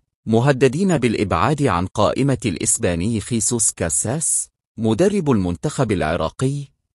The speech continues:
استعدادا للاستحقاقات المقبلة. ويفاضل الكادر التدريبي الإسباني للمنتخب العراقي بين لاعبي العراق في الوقت الحالي.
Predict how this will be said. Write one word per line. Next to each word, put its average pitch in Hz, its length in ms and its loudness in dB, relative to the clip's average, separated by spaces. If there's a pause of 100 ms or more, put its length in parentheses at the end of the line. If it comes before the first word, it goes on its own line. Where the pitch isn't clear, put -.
استعدادا 160 640 2
للاستحقاقات 92 1040 -2
المقبلة. 78 720 -6 (920)
ويفاضل 160 720 4
الكادر 113 440 2
التدريبي 101 680 0
الإسباني 95 640 0
للمنتخب 92 800 0
العراقي 92 720 0
بين 92 260 0
لاعبي 82 460 -2
العراق 85 500 -2
في 101 180 -8
الوقت 73 360 -6
الحالي. 78 600 -8